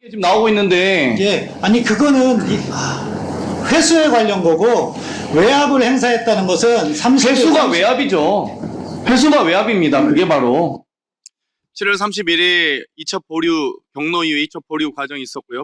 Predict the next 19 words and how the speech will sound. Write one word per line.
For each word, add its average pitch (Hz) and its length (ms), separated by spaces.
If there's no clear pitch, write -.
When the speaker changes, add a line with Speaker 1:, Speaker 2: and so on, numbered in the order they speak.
Speaker 1:
팔월 165 220
이일 139 200
날 131 360
경북경찰청으로부터 131 960
사건을 147 400
사실상 196 480
반환받아 143 580
옵니다. 107 380
회수는 170 320
아닌데요. 123 480
이때 185 340
이 170 300
회수 233 340
지시를 214 360
받았다고 170 360
했다가 151 460
어떤 196 280
지시도 170 260
없었다고 143 680